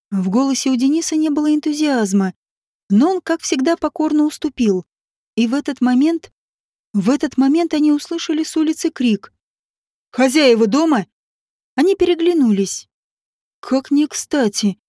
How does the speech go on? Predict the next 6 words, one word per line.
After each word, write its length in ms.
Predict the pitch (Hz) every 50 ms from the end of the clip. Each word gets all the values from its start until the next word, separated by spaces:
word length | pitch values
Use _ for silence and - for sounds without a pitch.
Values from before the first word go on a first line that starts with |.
| _ _ _ _ _ -
поморщился 720 | - 220 214 214 220 220 - - 233 214 202 - - 226
муж. 400 | 220 214 202 185 - - - _ _ _ _ _ _ _ _ _ _ -
«Да 340 | 302 294 262 294 262 220
уж», 300 | 208 196 196 - - - _ _ _ _ _ _ _ -
возмутилась 680 | 226 196 202 190 220 233 220 - - 262 262 262 262 247
Женька. 500 | 233 233 233 214 202 190 - 214 190 185